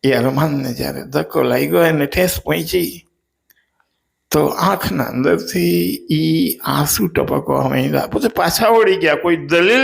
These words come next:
નથી કરતા, પણ અંદર, એનું અંતર એક દુઃખનો અનુભવ કરે છે.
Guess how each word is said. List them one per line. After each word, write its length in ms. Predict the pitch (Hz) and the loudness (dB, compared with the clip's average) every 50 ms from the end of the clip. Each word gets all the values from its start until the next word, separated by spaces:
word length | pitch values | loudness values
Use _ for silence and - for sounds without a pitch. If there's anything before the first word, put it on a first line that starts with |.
| 269 | 2
નથી 320 | 254 254 247 240 254 247 208 | 2 2 2 2 2 0 0
કરતા, 400 | 175 190 175 160 - 165 147 - - - - - - - - _ | 2 0 0 2 2 0 0 0 -2 -8 -16 -18 -18 -20 -12 _
પણ 360 | - 165 185 202 208 220 214 - - - | 2 4 4 6 4 4 2 0 -2 -2
અંદર, 440 | 160 160 180 185 190 208 180 151 - - - - - - - | 0 0 2 2 4 4 4 4 2 -2 -6 -12 -18 -6 -2
એનું 280 | 170 170 170 170 147 139 | 0 0 2 2 0 0
અંતર 380 | 135 143 139 - 175 180 170 | -2 -4 -6 -6 -6 -2 -2
એક 220 | 165 156 143 - - 151 165 180 190 196 - - - - - - _ _ - | -2 -2 -2 0 2 2 4 4 2 0 -2 -6 -14 -20 -20 -20 _ _ -12
દુઃખનો 1200 | 135 123 120 131 - 147 160 156 151 - 196 185 185 185 202 208 214 214 214 214 214 208 196 185 - - - - _ _ _ _ _ _ _ _ _ _ | -12 -12 -10 -2 2 2 2 2 2 0 -2 0 0 2 2 4 4 4 4 4 4 4 2 0 -4 -10 -16 -20 _ _ _ _ _ _ _ _ _ _
અનુભવ 800 | 147 143 151 151 156 160 151 147 160 165 165 170 165 165 160 160 | 0 2 2 4 2 2 2 2 4 4 6 6 6 6 4 2
કરે 380 | 160 - 147 139 131 135 135 127 | 2 0 0 0 0 0 -2 -2
છે. 280 | 127 - - - 120 | -4 -8 -10 -10 -12